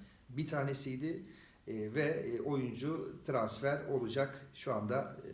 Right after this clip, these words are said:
e, İngiltere'den yola çıkıyor. E, bu, bu gece de Trabzon'da olacak. E, Trabzonspor'a hayırlı olsun. İnşallah kısa süre içerisinde, e, uyum sorunu çekmeden,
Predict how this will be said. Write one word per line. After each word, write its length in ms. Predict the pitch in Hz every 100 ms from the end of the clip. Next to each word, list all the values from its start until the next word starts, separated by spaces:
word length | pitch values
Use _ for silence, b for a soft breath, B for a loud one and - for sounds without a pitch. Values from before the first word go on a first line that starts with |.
| -
e, 60 | 120
İngiltere'den 600 | 117 117 110 104 95 95
yola 200 | 107 131
çıkıyor. 380 | - 160 165 165 B B B -
E, 140 | 110
bu, 320 | 143 127 -
bu 180 | 127 143
gece 240 | 113 101 131
de 260 | 160 - - -
Trabzon'da 640 | 139 107 98 98 92 95
olacak. 600 | 113 101 104 160 156 -
E, 300 | 101 196 190
Trabzonspor'a 720 | - 156 113 110 107 143 - 131
hayırlı 340 | 131 139 127
olsun. 300 | - - 156 B B B -
İnşallah 500 | 156 - 117 147 156 -
kısa 260 | 131 -
süre 220 | - 123 107
içerisinde, 540 | 107 101 104 117 139
e, 340 | 160 - 104
uyum 260 | 98 131 135
sorunu 360 | 135 120 113 107
çekmeden, 500 | 131 - 120 135